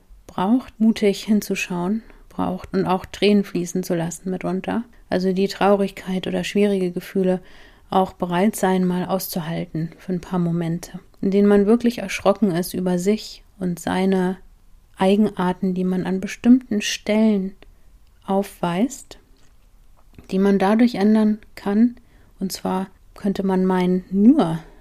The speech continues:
dadurch ändern kann, dass man sie als zu sich zugehörig identifiziert und sagt, ja, ich habe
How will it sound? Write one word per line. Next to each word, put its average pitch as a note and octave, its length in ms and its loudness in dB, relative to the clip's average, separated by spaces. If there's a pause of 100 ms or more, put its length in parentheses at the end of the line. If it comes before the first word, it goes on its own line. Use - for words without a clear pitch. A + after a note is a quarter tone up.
(140)
dadurch F3 460 -6
ändern F3 320 0
kann, F#3+ 300 -4 (760)
dass - 320 -4
man E3 300 -6 (180)
sie F3 180 -4
als E3+ 320 -4
zu G3+ 220 -2
sich F#3 380 -4 (200)
zugehörig F#3+ 720 0
identifiziert F#3 1000 -2 (1080)
und F#3 140 0
sagt, F3+ 420 -4 (100)
ja, E3+ 340 -2 (1700)
ich - 320 -8
habe G#3 400 2